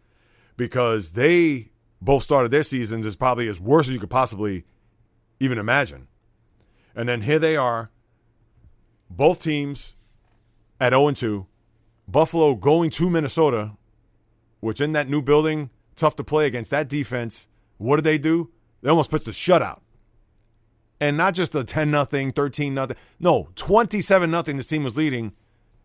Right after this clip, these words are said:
pretty much the whole game. The Vikings did tack on a touchdown late. I know the numbers look nice if you're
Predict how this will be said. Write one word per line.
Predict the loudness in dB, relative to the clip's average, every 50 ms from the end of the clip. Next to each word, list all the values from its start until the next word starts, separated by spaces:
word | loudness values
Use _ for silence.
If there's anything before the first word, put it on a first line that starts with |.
| _ _ _ _ _ _ _ _ _ _ _ _ _ _ _ _
pretty | 0 2 2
much | 2 2 0
the | 2 2
whole | 2 4 2
game. | 2 -2 -2 -4 -8 _ _ _ _ _ _ _ _ _ _ _ _ _ _ _ _ _ _ _ _ _
The | -10 -2
Vikings | 0 0 0 0 -4 -4
did | -4 -4 -4 -2
tack | -2 -2 -2 0 0
on | -2 -2 -2
a |
touchdown | -2 -2 -2 -2 0 -2 -2 0 0
late. | 0 0 0 -2 -4 _ _ _ _ _ _ _ _ _ _ -6 -2
I | 0 0
know | 2 2 2 2
the | 2 0
numbers | 2 2 2 4 2 0 0 2 0
look | 0 0 0
nice | 0 -2 0 0 0 -2 -4
if | -6 -6 -4
you're | -2 0 2 2 0 0